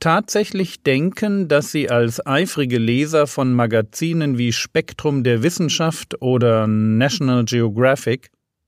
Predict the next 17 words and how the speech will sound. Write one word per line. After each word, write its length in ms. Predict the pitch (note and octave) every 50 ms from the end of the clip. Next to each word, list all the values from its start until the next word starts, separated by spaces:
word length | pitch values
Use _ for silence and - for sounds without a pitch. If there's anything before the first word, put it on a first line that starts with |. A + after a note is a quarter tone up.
| _ _ _ _ _ _ _ -
schon 320 | - - F3 F3 F3+ E3+
zu 100 | - -
Experten 800 | B2+ B2+ B2+ - - - - - D3+ D3 E3 F3 F3 - E3 D3+
in 160 | C3+ B2+ A#2
Sachen 340 | G#2+ A#2+ B2+ B2 - C#3 -
Evolution 680 | B2+ A#2 A#2+ A2+ A#2+ A#2 - - C#3 C3 C3+ C#3 C#3 B2+
geworden 400 | C3 A2 A2 G#2 G#2 F#2 G2+ F#2+
sind. 400 | F#2 F#2 E2+ D#2 - - - _ _ _ _ _ _ _ _ _ _ _ _ _ _ _ _ _ _
Sind 340 | - B2 B2+ C#3+ D3+ E3 D#3+
sie 160 | - E3 D#3
natürlich 560 | D3 C#3 C3 A#2+ - C#3 B2 A2 A2+ G2+ -
nicht. 640 | - G2+ F#2+ F#2+ F2 - - - - - - - - _ _ _ _ _ _ _ _ _ _ _
Solange 400 | _ - D3+ C#3+ D#3+ F#3+ G3+ F#3
ich 180 | D#3+ E3+ - -
Begriffe 540 | - D3+ C3 B2 C3+ F3+ F3+ - F#3 D#3 C3+
wie 140 | C3+ - -
Epigenetik, 960 | D3 D#3 - D3 B2 A#2 B2 A#2 A#2+ B2 C3 C#3 B2 - C3 A#2 - -